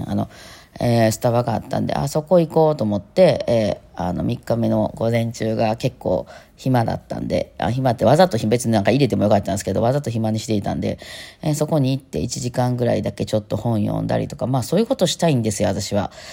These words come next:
あの、それこそ本当ね、いつもと違う場所にいるんならね、そこのスタバでゆっくりしたいです。私、あの、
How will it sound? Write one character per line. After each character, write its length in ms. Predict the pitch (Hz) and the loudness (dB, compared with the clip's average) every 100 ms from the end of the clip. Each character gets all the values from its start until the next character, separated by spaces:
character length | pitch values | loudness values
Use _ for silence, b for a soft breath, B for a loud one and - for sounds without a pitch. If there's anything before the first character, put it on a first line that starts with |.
| B B | B B
あ 180 | - 131 | 0 0
の、 120 | 127 | 0
そ 100 | 180 | 2
れ 100 | 247 | 2
こ 120 | - | 0
そ 160 | - 180 | 0 2
本 180 | 143 | 2
当 100 | 139 | 4
ね、 200 | 139 139 | 4 4
い 80 | 135 | 2
つ 100 | 175 | 2
も 120 | 170 | 0
と 100 | 143 | 0
違 260 | - - 160 | -4 0 2
う 40 | 160 | 4
場 100 | 160 | 2
所 140 | 135 | 0
に 100 | 113 | 0
い 60 | 117 | 0
る 120 | 120 | 2
ん 60 | |
な 100 | 107 | 2
ら 120 | 90 98 | 0 0
ね、 160 | 107 | -2
そ 100 | - | -4
こ 160 | 143 175 | -2 -2
の 100 | 131 | -2
ス 100 | - | -2
タ 100 | 135 | 2
バ 120 | 156 | 2
で 100 | 151 | 4
ゆ 100 | 160 | 0
っ 20 | |
く 160 | 165 285 | -2 -2
り 100 | 240 | 0
し 60 | |
た 120 | - 127 | 2 0
い 60 | |
で 80 | 107 | 0
す。 100 | - | -2
私、 240 | 117 131 131 | -6 -2 0
あ 80 | |
の、 100 | 127 | 0